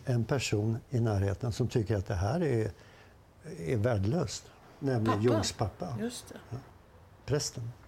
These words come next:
Speaker 1: Okej.
Speaker 2: Men han får inte vara med, eller vill
Speaker 1: Nej,
Speaker 2: inte vara
Speaker 1: nej,
Speaker 2: med?
Speaker 1: han,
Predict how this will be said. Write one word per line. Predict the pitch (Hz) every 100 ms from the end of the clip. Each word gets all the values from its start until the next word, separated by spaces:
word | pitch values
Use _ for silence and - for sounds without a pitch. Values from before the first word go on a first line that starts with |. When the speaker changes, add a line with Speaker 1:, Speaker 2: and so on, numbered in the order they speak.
| -
Speaker 1:
Okej. | - 120 - - - - - - - - - - - - - - -
Speaker 2:
Men | 214
han | 226 240
får | 330
inte | 285 185
vara | 180
med, | 175 165
eller | 180
vill | 175
Speaker 1:
Nej, | 120 143
Speaker 2:
inte | 165
vara | 139 131
Speaker 1:
nej, | 139 139
Speaker 2:
med? | 147 127
Speaker 1:
han, | 143